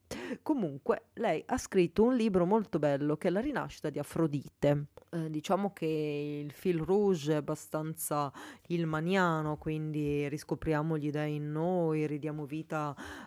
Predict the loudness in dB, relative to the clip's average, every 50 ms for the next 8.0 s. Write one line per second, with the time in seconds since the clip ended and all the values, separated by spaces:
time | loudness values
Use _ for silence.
0 | -8 -4 -4 -2 -2 -2 -4 -4 -4 -4 -4 -4 -4 0 2 2 2 2 2 2
1 | 2 2 4 4 2 2 0 0 0 0 0 0 -2 -4 -6 -8 -12 -16 -16 -16
2 | -12 -10 -10 -8 -8 -8 -8 -10 -10 -10 -12 -10 -6 0 0 2 6 6 6 8
3 | 6 6 2 0 -2 -2 -2 -2 0 0 2 0 0 2 -2 -2 0 2 2 2
4 | 2 0 0 0 0 0 0 0 -4 -4 -2 -2 -2 -2 -2 -4 -6 -10 _ -8
5 | -4 -2 -2 -2 -4 -6 -10 -12 -12 -12 -14 -14 -8 -4 -2 0 0 2 2 0
6 | 0 0 -2 -2 -4 -4 -4 -4 -6 -6 -6 -8 -8 -6 -6 -6 -4 0 0 2
7 | 2 4 4 4 4 4 4 4 4 4 4 2 2 0 -2 -4 -6 -6 -8 -10